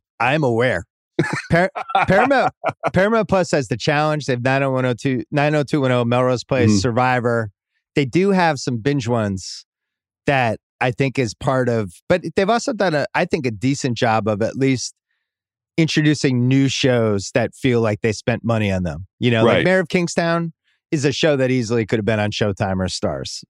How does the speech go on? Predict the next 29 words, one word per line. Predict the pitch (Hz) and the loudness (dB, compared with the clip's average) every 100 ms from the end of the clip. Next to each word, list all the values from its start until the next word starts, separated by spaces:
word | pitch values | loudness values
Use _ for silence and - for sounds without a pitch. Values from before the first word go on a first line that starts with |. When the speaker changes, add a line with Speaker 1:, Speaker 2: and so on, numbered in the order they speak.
| _ _ - | _ _ 0
Speaker 2:
Oh, | 403 | 2
Speaker 1:
you | 311 | 4
Speaker 2:
yeah. | 117 85 92 _ _ _ _ _ _ _ | 2 0 -4 _ _ _ _ _ _ _
Speaker 1:
know? | 131 | 2
Um, | 127 110 95 | 2 0 0
Speaker 2:
That, | 175 190 - - | 0 -2 -4 -8
I'm | 160 | -6
sure | 156 208 170 156 147 | -2 -2 -2 -4 -6
Jeremy | 151 202 170 | -2 0 0
Renner | 156 131 | 0 -2
T | - | -4
V | 123 147 | -6 -4
show, | - 110 | -2 -2
people | 92 135 123 | -2 -4 -2
would | 117 | -4
bid | 95 98 | -4 -4
on | 87 | -4
that. | 87 85 87 | -8 -8 -2
But | 120 - | -2 -2
Speaker 1:
Yeah. | 127 | 0
Speaker 2:
because | 131 214 170 160 131 _ _ _ - | 4 4 4 0 -4 _ _ _ -2
Taylor | 151 143 | 0 0
Sheridan | - 185 160 135 | 0 0 2 0
had | 131 | 0
that | 127 120 | 0 0
relationship | 120 131 - 120 120 98 | -2 -2 -4 -6 -6 -6
with | 110 - - | -6 -6 -2
Paramount | 135 165 113 110 110 | 0 2 0 -2 -2
and | 107 | -4